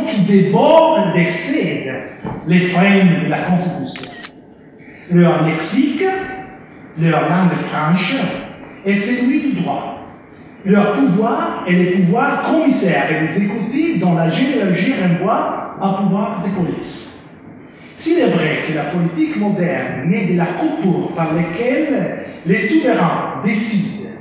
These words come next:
entre la violence légitime et illégitime, la politique qu'on a connue tend à disparaître dans l'effacement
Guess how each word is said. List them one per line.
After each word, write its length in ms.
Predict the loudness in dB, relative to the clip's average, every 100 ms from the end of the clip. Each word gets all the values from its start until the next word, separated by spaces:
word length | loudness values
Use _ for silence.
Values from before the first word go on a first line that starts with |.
| -18 -12 -2
entre 440 | 0 2 0 0
la 120 | 2
violence 480 | 2 2 0 -2 -2
légitime 560 | 0 -2 -2 -2 0 -2 -4 -10
et 180 | -10 -10
illégitime, 540 | -8 -8 -4 -4 -2 -4 -8 -14 -18 -20 -20 -12 -2
la 120 | 0
politique 480 | 2 2 2 2 2
qu'on 160 | 4
a 160 | 4 4
connue 400 | 2 2 0 0
tend 240 | 2 2 2
à 120 | 2
disparaître 880 | 0 2 0 0 0 0 -2 -4 0
dans 240 | 2 4
l'effacement 1040 | 4 2 0 2 2 2 -2 -4 -8 -12